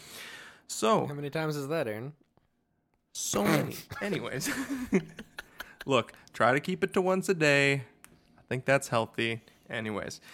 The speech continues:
Speaker 1: uh, <laughs> my suggestion for number six, something that's kinda sexy, kinda maybe shifting gears a little bit, kinda puts you in the mood without feeling gross. Blue is the Warmest Color. It's a three-hour-long movie about French teenage lesbians.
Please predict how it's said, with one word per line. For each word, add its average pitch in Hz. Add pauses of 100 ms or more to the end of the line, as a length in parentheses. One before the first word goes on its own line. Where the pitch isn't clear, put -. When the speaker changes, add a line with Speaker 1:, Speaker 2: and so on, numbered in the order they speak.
(180)
Speaker 1:
uh, 117
<laughs> -
my 127
suggestion 160
for 147
number 147
six, -
something 160
that's -
kinda -
sexy, -
kinda -
maybe -
shifting 123
gears 135
a 110
little 104
bit, -
kinda 156
puts -
you 151
in 127
the 120
mood 143
without 123
feeling -
gross. - (1080)
Blue 156
is 185
the 151
Warmest 147
Color. 110 (100)
It's -
a -
three-hour-long 127
movie 117 (140)
about 110
French 113
teenage 107
lesbians. 113